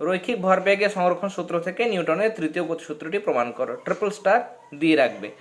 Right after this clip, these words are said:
আর এখানে আরও একটা প্রশ্ন দেওয়া হয়েছে, রৈখিক ভরবেগের সংরক্ষণ সূত্রের সাহায্যে বন্দুকের পিছু হটা ব্যাখ্যা করো। ওকে? আর গাণিতিক প্রশ্ন আমাদের চ্যানেলে দেওয়া হয়েছে যেগুলো, তার মধ্যে কোশ্চেন নাম্বার ওয়ান, টু, থ্রি, সেভেন এবং, আহ, সেভেন এবং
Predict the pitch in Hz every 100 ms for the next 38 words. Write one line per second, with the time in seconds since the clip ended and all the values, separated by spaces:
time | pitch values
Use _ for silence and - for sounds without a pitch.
0 | - - _ _ - 120 131 160 165 208
1 | 196 202 202 220 208 202 214 196 190 196
2 | 196 220 185 175 202 185 185 180 190 196
3 | 175 180 190 190 180 175 185 180 165 165
4 | 185 214 175 165 170 175 190 226 226 180
5 | 170 208 175 - 220 147 143 131 113 107
6 | - _ _ _ 190 180 220 220 - -
7 | _ _ _ - 147 151 196 208 220 226
8 | 214 226 202 208 202 190 196 190 190 190
9 | 202 202 196 190 220 220 - 185 190 185
10 | 175 185 180 196 175 170 190 190 185 196
11 | 220 - 180 202 240 - - - - -
12 | 175 196 196 208 - 190 156 143 143 180
13 | 170 202 214 165 214